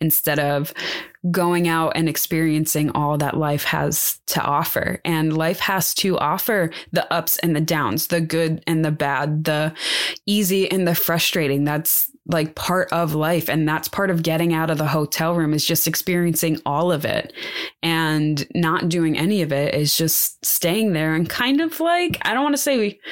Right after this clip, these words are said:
it's just, like, not as fun of a vacation. Like,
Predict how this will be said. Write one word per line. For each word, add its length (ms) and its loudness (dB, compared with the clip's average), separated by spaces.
it's 240 0
just, 180 0
like, 160 2
not 600 2
as 320 0
fun 640 2
of 360 0
a 120 2
vacation. 680 2
Like, 220 0